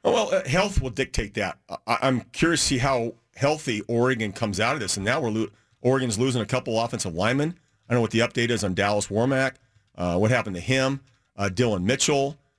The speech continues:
Uh, we knew C J Verdell going into the game had a hip issue.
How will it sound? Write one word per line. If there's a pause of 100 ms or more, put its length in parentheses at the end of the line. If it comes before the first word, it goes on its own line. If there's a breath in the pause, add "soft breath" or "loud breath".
Uh,
we
knew
C
J
Verdell
going
into
the
game
had
a
hip
issue.